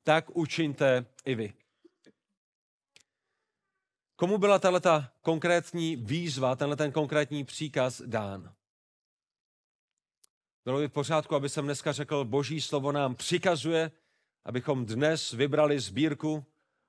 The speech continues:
pro svaté v Jeruzalémě. Podívejte se do prvního verše, Boží slovo přikazuje, tak musíme udělat dneska sbírku na Jeruzalém.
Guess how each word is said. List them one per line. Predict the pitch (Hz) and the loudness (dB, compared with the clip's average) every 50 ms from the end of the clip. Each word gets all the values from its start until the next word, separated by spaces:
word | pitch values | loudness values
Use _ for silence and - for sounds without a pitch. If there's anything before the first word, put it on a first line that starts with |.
| _ _ - | _ _ -4
pro | - 135 127 | -4 -2 -2
svaté | - - 139 151 - - 156 151 | -2 0 2 2 4 4 4 2
v | 135 | 4
Jeruzalémě. | 135 139 156 151 - 165 156 156 156 156 160 160 151 | 2 0 0 0 0 2 2 2 2 0 -2 -4 -4
Podívejte | - 143 139 143 147 151 147 143 151 | -4 -4 -2 -2 -2 -4 -4 -4 -6
se | 139 - 156 | -6 -4 -4
do | 143 139 | -4 -4
prvního | - 147 143 151 147 135 135 | -2 -4 -4 -2 -2 -2 0
verše, | 131 147 147 139 - 165 151 | -2 -2 -2 -4 -6 -6 -6
Boží | 120 127 123 139 131 | -6 -6 -6 -8 -8
slovo | - - 143 139 127 | -8 -6 -6 -6 -6
přikazuje, | - - 156 143 - 151 139 135 151 143 | -6 -8 -8 -6 -4 -6 -4 -6 -6 -6
tak | 139 131 - | -6 -6 -6
musíme | 131 127 - - 139 139 | -6 -10 -8 -8 -8 -6
udělat | 131 131 131 127 | -6 -4 -4 -4
dneska | 127 135 123 - - 127 120 _ _ _ _ _ _ - | -4 -4 -6 -4 -4 -6 -6 _ _ _ _ _ _ -16
sbírku | 104 95 98 113 143 156 143 156 151 | -14 -6 -2 0 0 0 -2 -2 -2
na | 143 135 131 - | -2 0 -2 0
Jeruzalém. | 107 131 123 135 135 123 147 139 139 143 151 170 180 175 | 0 -2 -2 -2 -2 -4 -2 -2 -2 -2 -4 -6 -10 -16